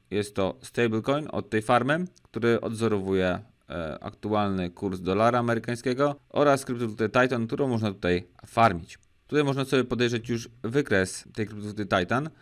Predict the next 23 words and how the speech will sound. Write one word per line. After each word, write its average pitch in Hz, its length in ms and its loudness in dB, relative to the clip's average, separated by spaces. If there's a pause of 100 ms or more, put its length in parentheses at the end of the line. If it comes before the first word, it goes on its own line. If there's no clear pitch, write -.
(380)
No 131 100 -4
i 131 40 -4
to 135 80 0
jest 120 160 2
wykres 117 280 -2
jednodniowy. 117 580 0
Jak 104 180 2
widzimy, 107 680 0
był 101 180 -4
tu 95 140 -10
spory 143 500 0
spadek 101 520 0 (300)
z - 120 -18
poziomu, 101 720 0
mm, 92 380 -4
dwa 95 280 0
dwadzieścia 101 440 -4
dolara 113 520 4 (380)
nawet 123 680 2
do 101 400 2 (480)
jeden 104 420 2 (280)
przecinek 98 400 -8
piętnaście 87 540 -4